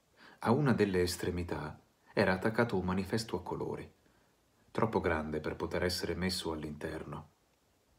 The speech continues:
Vi era raffigurato solo un volto enorme, grande più di un metro.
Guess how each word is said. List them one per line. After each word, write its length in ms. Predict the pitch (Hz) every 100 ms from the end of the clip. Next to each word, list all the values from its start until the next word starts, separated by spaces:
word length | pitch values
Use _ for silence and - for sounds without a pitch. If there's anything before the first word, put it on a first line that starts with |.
| - - - -
Vi 200 | 92 117
era 160 | 117
raffigurato 600 | 113 110 123 117 131 123
solo 300 | 110 - 135
un 140 | 113 110
volto 420 | 123 127 123 113
enorme, 600 | 113 107 87 82 87 90
grande 360 | 95 113 113 101
più 140 | -
di 80 | 123
un 120 | 95
metro. 480 | 85 78 80 -